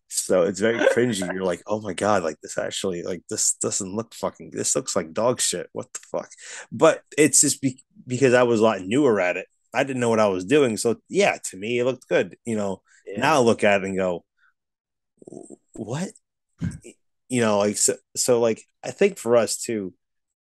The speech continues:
Speaker 1: we don't often see a lot of our progress, which is why a lot of people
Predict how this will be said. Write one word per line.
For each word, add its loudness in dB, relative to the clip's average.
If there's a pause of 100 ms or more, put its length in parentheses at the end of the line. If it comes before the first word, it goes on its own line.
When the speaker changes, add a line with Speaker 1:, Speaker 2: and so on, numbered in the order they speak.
(160)
Speaker 1:
we 0
don't 4
often 2
see 2
a 4
lot 4
of 2
our 2
progress, -2 (440)
which -14
is -10
why 2
a 0
lot 4
of -2
people -6